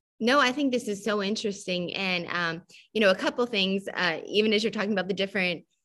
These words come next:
Enneagram types, I could see a little bit of myself in each one of them. Of course, you know, I've taken the test and you see what your majority is,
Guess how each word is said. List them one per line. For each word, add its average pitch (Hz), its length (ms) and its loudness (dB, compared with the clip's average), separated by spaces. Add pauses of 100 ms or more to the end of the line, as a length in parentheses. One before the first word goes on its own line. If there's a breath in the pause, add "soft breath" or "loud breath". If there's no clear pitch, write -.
(160)
Enneagram 190 520 2
types, 190 280 0
I 190 100 2
could 196 180 -6
see 214 140 0
a 208 60 0
little 196 160 0
bit 185 120 0
of 180 80 0
myself 180 580 0
in 175 220 -6
each 196 320 -4
one 202 260 4
of 214 160 -2
them. 160 240 2
Of 190 180 -6
course, 208 280 -2 (100)
you - 140 -6
know, 156 240 -4 (100)
I've 170 160 -6
taken 214 240 -6
the 185 60 -6
test 185 400 -4
and 160 100 -6
you 151 380 -6
see 185 160 -8
what 160 100 0
your 151 400 -2
majority 180 560 0
is, 165 560 0